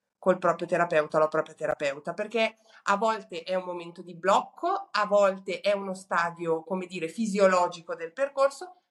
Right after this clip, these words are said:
però è importantissimo parlarne, non tenerlo per sé, perché non c'è niente di sbagliato, non c'è, eh, che non sono capace di fare la terapia o che necessariamente ho scelto la persona sbagliata dall'altra parte.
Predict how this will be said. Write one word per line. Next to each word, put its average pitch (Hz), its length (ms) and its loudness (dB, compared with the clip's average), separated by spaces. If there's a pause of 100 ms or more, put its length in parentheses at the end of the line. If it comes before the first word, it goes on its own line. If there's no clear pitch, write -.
però 277 200 6
è 269 80 2
importantissimo 277 1300 -6
parlarne, 180 540 2
non 294 180 -2
tenerlo 208 440 0
per 170 180 -4
sé, - 340 -10 (420)
perché 240 240 2
non 214 120 -2
c'è 254 200 -2
niente 294 300 -2
di 247 120 -8
sbagliato, 185 680 0
non 185 160 -4
c'è, 196 340 -2
eh, - 340 -4
che 214 240 -2
non 208 220 -2
sono 214 240 -4
capace 196 580 -4
di 160 120 -14
fare 160 200 0
la 160 120 -4
terapia 156 720 0
o 175 140 0
che 208 160 -6
necessariamente 190 760 -2
ho 175 40 0
scelto 170 320 -4
la 165 100 2
persona 165 380 -4
sbagliata 160 520 0
dall'altra 151 380 -6
parte. - 360 -4